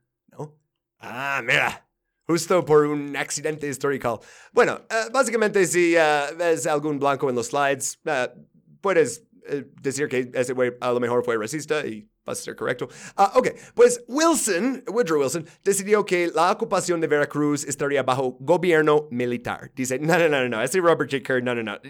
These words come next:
Yo veo que están intentando hacer, pero no." Entonces, primero de mayo, Día Internacional del Trabajador. Creo que todavía no, ¿eh? Eso fue unos años después. Pero bueno, ah,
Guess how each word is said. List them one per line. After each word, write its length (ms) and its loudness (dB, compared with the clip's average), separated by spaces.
Yo 200 2
veo 180 2
que 80 -2
están 280 0
intentando 420 -2
hacer, 400 0
pero 380 -4
no." 320 -8
Entonces, 360 -2
primero 380 6
de 100 4
mayo, 460 4
Día 300 -4
Internacional 720 -2
del 160 -8
Trabajador. 560 -2
Creo 320 0
que 140 -10
todavía 600 -2
no, 420 -6
¿eh? 220 -4
Eso 200 -8
fue 220 -12
unos 260 -12
años 240 -14
después. 300 -14
Pero 160 0
bueno, 180 -2
ah, 400 4